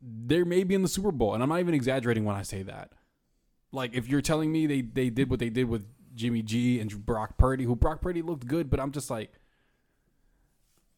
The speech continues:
is Shanahan just that fucking good, man? Like, Shanahan just might be that fucking good.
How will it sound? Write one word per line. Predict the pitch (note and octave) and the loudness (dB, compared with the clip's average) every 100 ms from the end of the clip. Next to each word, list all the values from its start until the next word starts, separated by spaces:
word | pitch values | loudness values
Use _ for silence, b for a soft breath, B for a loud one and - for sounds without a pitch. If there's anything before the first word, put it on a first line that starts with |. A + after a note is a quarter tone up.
| _ _ - | _ _ -12
is | D3+ C3 | -10 -8
Shanahan | D3+ D#3+ D#3 E3 | -6 -4 0 0
just | D3 C#3+ | 0 -4
that | C#3+ | -4
fucking | - C#3 C3 | -6 -6 -4
good, | C3+ D3 C#3+ | -2 -2 -2
man? | D3+ D3+ D#3 C#3+ _ _ _ _ _ _ _ _ | -2 -2 -4 -6 _ _ _ _ _ _ _ _
Like, | C3+ | -6
Shanahan | A#2+ F3+ E3+ E3 | 0 2 4 2
just | D3+ | 2
might | D#3+ C3+ | 0 0
be | |
that | D3+ E3+ - | 0 -2 -4
fucking | C#3+ C#3 | -4 0
good. | B2+ C#3 B2 G#2 | 2 2 2 -2